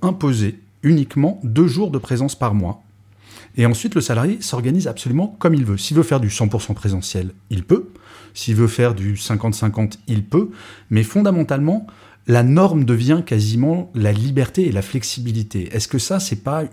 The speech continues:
quelque chose qui permet aux entreprises d'a-, d'augmenter leur attractivité, de dire aux salariés, finalement, « Bon, il faut du lien social, donc on vous impose de venir, mais c'est uniquement pour des réunions. Ensuite, vous faites comme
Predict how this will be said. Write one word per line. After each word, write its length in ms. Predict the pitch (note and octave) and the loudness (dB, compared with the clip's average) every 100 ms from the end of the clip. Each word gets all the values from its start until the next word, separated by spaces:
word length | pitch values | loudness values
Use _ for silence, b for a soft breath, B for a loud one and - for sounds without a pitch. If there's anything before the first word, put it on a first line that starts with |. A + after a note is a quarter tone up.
| - _ _ _ | -14 _ _ _
quelque 240 | - G#2+ A2+ | -4 0 0
chose 180 | C3+ F3+ | 0 0
qui 140 | G#2 | -2
permet 360 | - A#2+ C#3 D3 | -2 0 2 4
aux 220 | A#2 G#2+ | 2 2
entreprises 560 | A#2 - G2+ - F3+ | 0 -2 -4 -2 -2
d'a-, 140 | A2+ A2+ | 0 -2
d'augmenter 800 | A2 G#2 G2+ A#2+ B2+ B2 A#2 D#3+ | -2 -4 0 2 2 2 2 0
leur 160 | B2 | 2
attractivité, 640 | G#2+ - G#2+ G#2+ G2 - F2+ | -2 -6 -8 -6 -8 -6 -6
de 100 | F#2 | -4
dire 220 | G2 B2 | 0 0
aux 40 | |
salariés, 380 | A#2 G#2+ F#2+ D3 | 0 0 0 0
finalement, « 460 | E3 G#2 F#2 B2 - B B B B B | -2 -2 2 2 0 B B B B B
Bon, 200 | G#2+ F#2+ - | 0 0 -4
il 100 | A2+ | -10
faut 160 | - D3+ | 0 0
du 100 | C3 | 2
lien 160 | A#2+ A#2+ | 0 0
social, 320 | C3 - B2+ | -2 -2 -4
donc 160 | G#2+ | -2
on 40 | G#2 | 0
vous 200 | G#2 G2+ | 0 2
impose 380 | B2 C#3+ C3+ G#2+ | 0 2 0 2
de 100 | G#2 | 2
venir, 160 | A2+ | 2
mais 100 | F3+ | 0
c'est 200 | - - - | -2 -6 0
uniquement 420 | B2 B2 A#2+ A#2+ | 2 2 0 -4
pour 160 | A2 G2 | -2 -2
des 100 | G2 | -2
réunions. 340 | F#2+ F#2 F3 - b b b b b _ - | 0 0 -2 -6 b b b b b _ -4
Ensuite, 320 | G#2+ E3+ D3+ | -2 -2 -2
vous 60 | |
faites 280 | G2+ B2+ - _ _ _ | -2 -4 -4 _ _ _
comme 260 | - C#3+ | 0 2